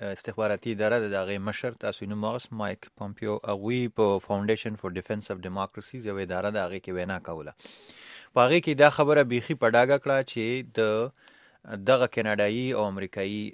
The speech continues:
آ، کومه کورنۍ چې وه، نو دا په پاکستان کې پنځه کاله وه،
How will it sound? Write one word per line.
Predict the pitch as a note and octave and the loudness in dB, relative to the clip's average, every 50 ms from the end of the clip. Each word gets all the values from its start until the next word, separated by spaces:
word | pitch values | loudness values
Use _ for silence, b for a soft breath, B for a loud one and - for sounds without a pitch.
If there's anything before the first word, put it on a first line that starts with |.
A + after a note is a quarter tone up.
| - | -8
آ، | F#2+ F#2 F#2 F2 F2 F2+ - - | -6 -4 -4 -4 -4 -6 -8 -8
کومه | - G2 F#2 F#2 F2+ F2 F2+ E2+ D#2+ - _ _ - G#2 E2+ E2+ D#2+ - - _ | -10 -10 -8 -6 -6 -6 -8 -8 -10 -12 _ _ -18 -16 -16 -16 -16 -18 -16 _
کورنۍ | - G2 F2+ F2 F2 F#2 F#2+ F#2 | -8 -6 -6 -4 -4 -4 -6 -6
چې | - - G2 | -6 -6 -4
وه، | F2+ G2+ G#2 G#2+ G#2 - - | -2 0 0 -2 -2 -6 -8
نو | A#2 G#2 F#2+ | -6 -6 -6
دا | F2 F2+ - A2+ A#2 A#2 | -6 -2 0 2 2 2
په | A2+ - F#2+ | 2 0 -2
پاکستان | - - F2+ F2 - F#2 - - - E3 C3+ G2+ | -2 0 -2 -2 -2 -6 -12 -10 -8 -8 -8 -6
کې | - F#2+ | -8 -10
پنځه | - F#2 F2 E2+ E2 E2+ | -8 -8 -8 -8 -8 -8
کاله | - - E2 E2 D#2+ | -8 -8 -8 -8 -8
وه، | D#2+ E2 E2 | -10 -12 -12